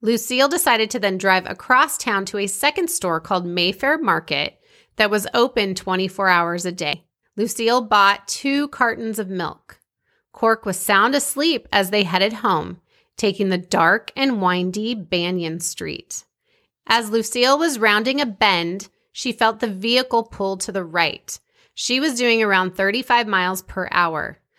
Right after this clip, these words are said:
She was able to gain control and pull off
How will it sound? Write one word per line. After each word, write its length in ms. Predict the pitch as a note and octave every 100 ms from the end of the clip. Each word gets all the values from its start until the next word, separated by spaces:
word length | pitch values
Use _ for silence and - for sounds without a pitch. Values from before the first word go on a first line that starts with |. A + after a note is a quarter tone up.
| _ -
She 140 | -
was 140 | B3 A#3
able 240 | A3 B3+
to 140 | C4
gain 300 | A#3 G#3+ A3
control 540 | A#3 E4+ F#4 A#3+ G3+ G3
and 220 | F#3+ F#3+
pull 320 | - C#4+ D4+
off 340 | - A#3+ C4